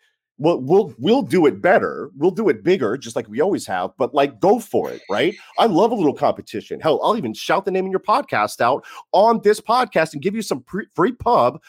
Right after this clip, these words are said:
on the highest rated, most downloaded Eagles podcast there is. That, that's, that's what bothers me about it. You don't have to do all that extra stuff. And if you've got a problem with somebody, tell them what's up if you can't help but speak on it. I mean, half the tight relationship that I have in this business started out with conflict,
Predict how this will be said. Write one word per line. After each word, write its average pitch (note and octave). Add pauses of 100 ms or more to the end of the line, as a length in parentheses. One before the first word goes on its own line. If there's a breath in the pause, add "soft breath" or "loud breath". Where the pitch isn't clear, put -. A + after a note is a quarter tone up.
(200 soft breath)
on D3+
the C3
highest G3+
rated, A2+
most D#3+
downloaded C#3
Eagles G#2+
podcast G#2+
there D3
is. - (320 soft breath)
That, D#3
that's, F#3+
that's A3+
what C#3+
bothers C3
me G2
about D#2+
it. -
You A#2+
don't G#3
have F#3+
to C3+
do C3
all B2
that G2+
extra G2
stuff. - (320 loud breath)
And A2+
if A#2
you've A#2
got C#3+
a A2+
problem G3+
with D#3+
somebody, C3 (300 loud breath)
tell B3
them A3+
what's D3+
up F2 (180)
if -
you A#2+
can't B2
help A#2
but -
speak -
on C2
it. - (300 soft breath)
I -
mean, C3
half F#3
the -
tight -
relationship A2+
that G#2
I G#2
have G#2+
in G#2
this F#2+
business G2+
started G#2+
out G#2
with -
conflict, -